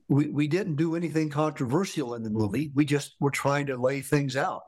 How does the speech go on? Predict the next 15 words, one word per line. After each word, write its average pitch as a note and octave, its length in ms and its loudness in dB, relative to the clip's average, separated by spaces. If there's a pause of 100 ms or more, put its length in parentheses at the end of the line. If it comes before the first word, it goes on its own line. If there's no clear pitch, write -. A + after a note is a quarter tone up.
(140)
We C#3 120 4
weren't C3+ 200 0
trying C3 240 0
to A#2 100 -4
start B2 320 0
arguments. C3 760 -2 (640)
And B2+ 160 6
I C3 60 0
think C#3+ 260 0
the C3+ 80 4
way C3+ 260 0
that, B2 180 -4 (460)
uh, - 60 4
largely C3+ 500 2
it C3 80 -4